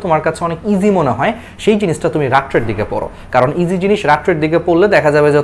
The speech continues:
তোমার মোটামুটি পড়া তুমি বুঝতেছো, যার ফলে তুমি কিন্তু অনেক রাত জেগেও পড়তে পারবা। আবার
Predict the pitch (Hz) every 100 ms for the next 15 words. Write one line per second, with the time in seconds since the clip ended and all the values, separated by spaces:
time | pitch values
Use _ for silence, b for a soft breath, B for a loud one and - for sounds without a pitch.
0 | 147 139 139 147 147 139 143 143 131 131
1 | 139 135 143 - 175 254 269 B 127 127
2 | 135 139 147 135 135 131 127 120 131 139
3 | 139 147 151 151 - 165 160 208 - B
4 | B 120 120